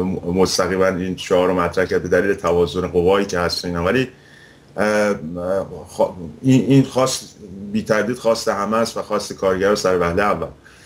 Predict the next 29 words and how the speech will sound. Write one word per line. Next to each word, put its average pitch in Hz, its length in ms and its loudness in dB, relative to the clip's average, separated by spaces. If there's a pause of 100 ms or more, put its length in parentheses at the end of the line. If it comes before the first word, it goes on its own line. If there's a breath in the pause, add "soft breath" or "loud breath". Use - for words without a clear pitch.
(140 loud breath)
اه، 104 160 2
خواستهایی 113 540 2
مثل، 117 220 0
اه، 101 560 2 (520)
آزادی 104 580 4
زندانیان 104 600 2
سیاسی، 101 520 0
برابری 87 640 2
زن 101 220 0
و 101 60 -2
مرد، 98 280 -2
اه، 90 60 -6 (440)
اه، 87 360 2 (240)
لغو 98 280 2
اعدام، 104 460 4
اینا، 104 480 -2
اینا 104 220 2
هم 107 40 2
همه 101 180 2
سر 104 200 0
جای 101 140 4
خودش. 107 440 0 (480 loud breath)
ولی 139 580 0 (420)
من 123 260 2
فکر 147 240 -2
می‌کنم 123 400 -4
که 120 460 2 (240)
امسال 107 720 2
ب-، - 760 -12